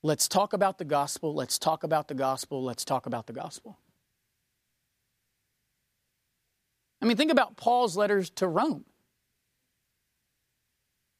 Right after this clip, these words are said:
Paul's letter to the Romans, I mean, it's, it's Romans, right, that he's writing to.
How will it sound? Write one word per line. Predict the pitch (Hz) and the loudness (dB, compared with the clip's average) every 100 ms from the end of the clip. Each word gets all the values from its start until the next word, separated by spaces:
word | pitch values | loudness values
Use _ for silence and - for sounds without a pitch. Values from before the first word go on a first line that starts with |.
| _ | _
Paul's | 254 302 214 | 4 4 2
letter | 277 269 | 2 4
to | 254 | 2
the | 220 | 2
Romans, | 202 240 277 170 | 2 2 2 2
I | 202 | 0
mean, | 202 | 4
it's, | 247 294 - - - _ | 2 0 -6 -8 -20 _
it's | 277 190 - | 4 4 -2
Romans, | 156 202 320 359 254 143 - - | 2 4 4 4 2 0 -4 0
right, | 202 302 | 2 2
that | 247 | 2
he's | 233 196 | 2 4
writing | 262 359 294 | 4 4 0
to. | - 170 139 | 2 2 0